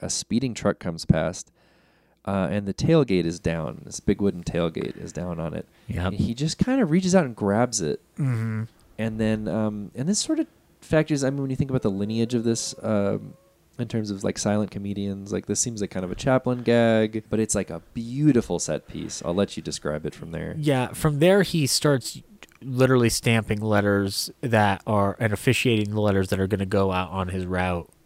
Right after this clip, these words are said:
Speaker 2: And you see this shot from behind of him sketching off the back doing this, and then it does this cut, a seamle-, pretty seamless cut from the other, uh, angle of him letting go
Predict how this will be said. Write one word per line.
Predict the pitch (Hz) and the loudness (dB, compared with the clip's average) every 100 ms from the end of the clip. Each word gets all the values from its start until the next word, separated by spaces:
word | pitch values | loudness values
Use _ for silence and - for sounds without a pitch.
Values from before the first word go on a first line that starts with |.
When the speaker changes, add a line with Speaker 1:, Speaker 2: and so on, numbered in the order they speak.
| - | -6
Speaker 2:
And | 120 113 113 | -2 -2 -2
you | 120 113 | -2 0
see | - 135 131 | 0 0 0
this | 120 113 | 0 -2
shot | - - 107 98 - | -2 -2 0 0 -2
from | 101 | -10
behind | 101 98 - 98 98 101 95 | -6 -6 0 0 0 -2 -2
of | 92 92 - - | -2 -6 -12 -12
him | 107 107 98 | -6 -6 -4
sketching | - 107 - 95 | -2 -2 -2 -4
off | 92 | -4
the | - | -4
back | 92 92 92 | -4 -4 -2
doing | 98 101 101 | 0 0 -2
this, | 95 92 - | -4 -4 -6
and | 104 | -6
then | 104 | -4
it | 101 - | -4 -4
does | 113 113 - | -2 -2 -2
this | 87 - | -6 -6
cut, | - 107 104 92 _ - - - | -4 0 2 0 _ -20 -14 -4
a | |
seamle-, | 113 - 123 110 101 | -4 -2 -2 -2 0
pretty | 147 131 | 2 2
seamless | - 117 113 104 - | 2 -2 -2 -2 -4
cut | - 104 98 80 | -2 0 0 -2
from | 107 101 | -10 -4
the | 98 | -2
other, | 98 92 92 90 - _ _ _ - | 0 -2 -4 -6 -12 _ _ _ -6
uh, | 110 98 90 87 - | -2 -2 -4 -6 -4
angle | 110 110 101 92 90 - - - - - - - | -4 -2 -2 -2 -4 -8 -16 -20 -20 -20 -8 -2
of | 107 | -2
him | - 110 101 101 101 - _ _ _ _ _ _ _ _ _ _ - | 0 2 2 0 -6 -10 _ _ _ _ _ _ _ _ _ _ 0
letting | 113 120 107 101 | 4 6 4 0
go | 104 98 90 78 73 71 - | 4 6 6 2 0 -4 -8